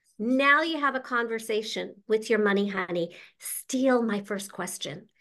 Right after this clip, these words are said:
What do you need from me to allow you to be with me the way you so obviously want to be with me,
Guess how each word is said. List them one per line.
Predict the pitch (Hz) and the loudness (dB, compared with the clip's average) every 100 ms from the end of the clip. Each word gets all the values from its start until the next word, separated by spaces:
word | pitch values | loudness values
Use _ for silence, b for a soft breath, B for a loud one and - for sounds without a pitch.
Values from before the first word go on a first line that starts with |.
| b b | b b
What | 202 254 | 6 6
do | 285 | 8
you | 294 | 6
need | 285 302 370 - | 6 6 4 2
from | 269 226 | 2 2
me | 185 - - _ - | 2 -2 -12 _ -6
to | - 302 | 0 2
allow | - 349 359 359 370 381 415 415 | 4 4 6 6 6 10 10 10
you | 349 359 | 8 6
to | |
be | 330 320 | 4 2
with | 320 330 | 2 0
me | 311 | 2
the | 285 | 2
way | 262 285 | 4 2
you | 285 294 | 2 -4
so | - - - - 330 320 320 320 320 302 262 220 - _ | -6 -10 -12 0 6 8 8 8 4 2 -4 -6 -12 _
obviously | - 349 330 294 262 262 269 | 0 2 2 0 -4 -2 0
want | 254 233 | 2 2
to | |
be | 226 214 | 0 -2
with | 196 | -4
me, | - - - | -8 -10 -12